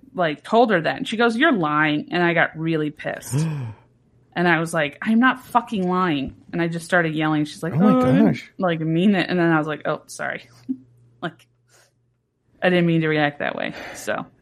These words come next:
Speaker 2: So, the show's called This Job at Hands. Um, so, uh, <laughs>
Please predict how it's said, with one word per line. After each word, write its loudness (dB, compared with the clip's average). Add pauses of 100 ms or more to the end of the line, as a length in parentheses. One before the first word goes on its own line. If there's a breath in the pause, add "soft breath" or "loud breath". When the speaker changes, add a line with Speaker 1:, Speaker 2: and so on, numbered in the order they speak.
(120)
Speaker 2:
So, 4 (1400)
the -8
show's 0
called -2
This -2
Job -2
at -2
Hands. -8 (500 soft breath)
Um, 2
so, 0
uh, 2 (640)
<laughs> -4